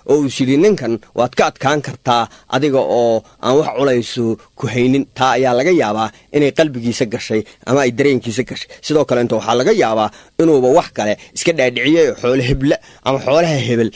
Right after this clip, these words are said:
waad dhici kartaa, ama uu wax kaleba iska dhaadhiciyo oo uu yidhi, "Hebel waad siri kartaa,"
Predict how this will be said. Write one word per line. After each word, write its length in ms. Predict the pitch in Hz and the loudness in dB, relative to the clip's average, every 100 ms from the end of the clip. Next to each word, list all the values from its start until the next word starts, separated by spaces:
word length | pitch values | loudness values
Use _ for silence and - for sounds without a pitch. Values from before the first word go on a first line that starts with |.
| - | -8
waad 220 | - 117 139 | -2 -2 0
dhici 220 | 143 131 | -2 -4
kartaa, 460 | - - - 107 98 - | -8 -16 -4 -2 -2 -8
ama 180 | - 135 | -2 2
uu 140 | 156 175 | 4 4
wax 120 | - | 4
kaleba 260 | 151 160 147 | 0 0 0
iska 200 | - 175 | -2 -2
dhaadhiciyo 480 | 147 139 131 156 156 | 0 0 0 2 2
oo 80 | 127 | 2
uu 100 | 120 | 2
yidhi, 240 | 117 117 107 - | 2 0 -2 -4
"Hebel 320 | - 156 120 - - | 0 2 0 -6 -2
waad 220 | 120 120 | -2 0
siri 260 | - 156 123 | -2 -2 -2
kartaa," 500 | 123 113 - 107 | -8 -10 -4 -2